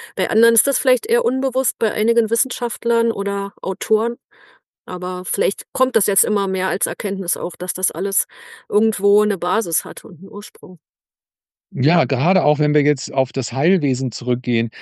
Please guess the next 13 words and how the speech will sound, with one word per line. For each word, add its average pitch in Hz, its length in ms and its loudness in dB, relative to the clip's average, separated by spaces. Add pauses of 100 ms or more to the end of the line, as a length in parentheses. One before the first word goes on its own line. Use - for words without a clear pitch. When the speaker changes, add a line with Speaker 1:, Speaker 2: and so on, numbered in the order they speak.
(140)
Speaker 2:
Vieles, 175 400 2
was, - 460 0 (760)
ja, 135 220 0
was 131 140 0
man 147 120 0
im 135 120 -2
Fokus 160 380 0
siebenundzwanzig 143 840 0
im 131 220 -2
Heil- 147 200 2
und 131 120 -2
Regenerationsbereich 135 1600 0
wahrnimmt, 127 720 -2